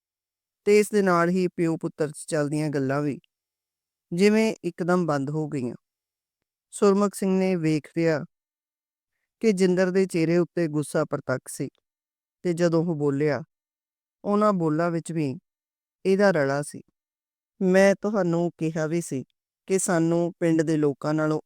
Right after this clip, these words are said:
ਇੰਜ ਟੁੱਟਣਾ ਨਹੀਂ ਚਾਹੀਦਾ। ਬੰਦਾ ਬੁਰਾ ਲੱਗਦਾ। ਲੋਕ ਕਹਿੰਦੇ ਨੇ ਇਹ ਪੈਸੇ ਨਾਲ ਹੰਕਾਰੇ ਗਏ ਨੇ। ਹੁਣ ਦੱਸੋ, ਜਿਹੜੇ ਘਰੀਂ ਆ ਕੇ ਮੰਜਾ ਬਿਸਤਰਾ ਛੱਡ ਗਏ ਨੇ, ਉਹਨਾਂ ਨੂੰ ਕਿੱਦਾਂ ਨਾ ਕਰੋਗੇ?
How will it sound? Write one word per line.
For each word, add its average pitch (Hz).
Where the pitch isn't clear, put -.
ਇੰਜ 175
ਟੁੱਟਣਾ 143
ਨਹੀਂ 175
ਚਾਹੀਦਾ। 131
ਬੰਦਾ 208
ਬੁਰਾ 156
ਲੱਗਦਾ। 127
ਲੋਕ 180
ਕਹਿੰਦੇ 160
ਨੇ 165
ਇਹ 175
ਪੈਸੇ 156
ਨਾਲ 156
ਹੰਕਾਰੇ 143
ਗਏ 143
ਨੇ। 151
ਹੁਣ 214
ਦੱਸੋ, 151
ਜਿਹੜੇ 202
ਘਰੀਂ 170
ਆ 156
ਕੇ 160
ਮੰਜਾ 156
ਬਿਸਤਰਾ 151
ਛੱਡ 135
ਗਏ 151
ਨੇ, 156
ਉਹਨਾਂ 214
ਨੂੰ 233
ਕਿੱਦਾਂ 175
ਨਾ 170
ਕਰੋਗੇ? 156